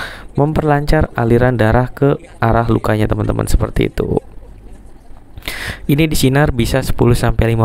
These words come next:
belas menit, teman-teman, ya. Sebenarnya ini juga bukan untuk luka aja. Kalau teman-teman pegel-pegel juga bisa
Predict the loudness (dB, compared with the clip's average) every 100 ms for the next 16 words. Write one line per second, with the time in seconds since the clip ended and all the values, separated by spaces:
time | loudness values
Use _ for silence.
0 | 2 2 2 2 2 2 0 0 2 2
1 | 2 0 2 0 2 2 2 2 2 2
2 | 2 2 2 0 2 2 0 -6 -12 -12
3 | -2 0 0 -2 -2 -2 -2 2 2 2
4 | 2 2 2 2 2 2 2 0